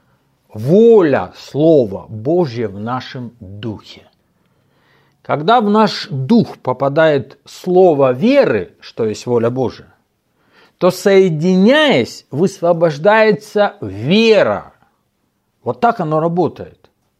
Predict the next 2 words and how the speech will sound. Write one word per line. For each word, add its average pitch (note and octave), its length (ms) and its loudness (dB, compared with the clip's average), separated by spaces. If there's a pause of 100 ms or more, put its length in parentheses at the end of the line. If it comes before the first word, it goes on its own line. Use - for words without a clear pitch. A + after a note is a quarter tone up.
(120)
Духом G3 1200 0 (460)
веруют. A2+ 1000 0